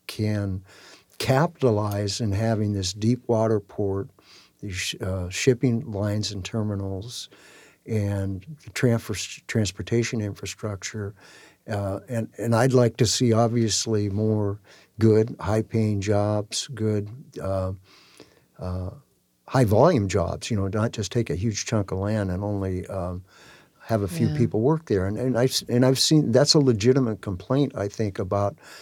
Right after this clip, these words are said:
Speaker 1: some of the, uh, complaints I've heard about taking some waterfront land and building something that, uh, will only employ, uh, a few people. And,
Speaker 2: Hmm.
Speaker 1: and that's not a good se-, concept.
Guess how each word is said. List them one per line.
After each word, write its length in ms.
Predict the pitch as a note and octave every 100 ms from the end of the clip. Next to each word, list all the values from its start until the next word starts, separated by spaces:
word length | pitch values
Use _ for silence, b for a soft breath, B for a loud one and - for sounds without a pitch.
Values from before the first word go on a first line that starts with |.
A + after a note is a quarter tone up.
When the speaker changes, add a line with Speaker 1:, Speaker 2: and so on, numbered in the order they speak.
| B B
Speaker 1:
some 460 | - - C#3 C3 C#3
of 380 | A2+ G2+ G2+ F#2+
the, 520 | G2 F#2+ F#2+ G2 G#2
uh, 320 | - G2 F#2 F#2+ b b b _
complaints 560 | - G2 - B2+ C#3+ -
I've 180 | A2 G2+
heard 400 | F#2 A2+ G#2+ G2+
about 460 | F#2+ F#2+ G2 - -
taking 280 | - A2 G#2
some 200 | - A2
waterfront 640 | G2 G#2+ G#2 - G#2+ - -
land 400 | G2+ G2+ G2 F#2+
and 420 | G#2 G2+ F#2+ F2+ B B B _
building 540 | F#2+ A#2 C3+ G#2+ G2+ F2+
something 800 | - - A2+ G#2+ A2 G2 F#2 A2+
that, 360 | G2+ F#2+ G2 - _ B B B -
uh, 280 | F#2 F#2+ F#2
will 240 | C3 A#2
only 300 | A2+ A#2+ A2+
employ, 680 | G2+ F2+ - A2+ G#2 G2 - -
uh, 220 | F#2 - -
a 100 | F#2+
few 240 | - A2
people. 460 | G2 D#2+ - C2+ - B B B B
And, 320 | A2 G#2 E3 D#3+
Speaker 2:
Hmm. 40 |
Speaker 1:
and 120 | G2+
that's 240 | A#2 - C#3+
not 160 | A#2+
a 60 | G#2+
good 220 | A2 F#2+
se-, 300 | - B2 G#2
concept. 720 | - B2+ C#3+ - F#2+ B1+ -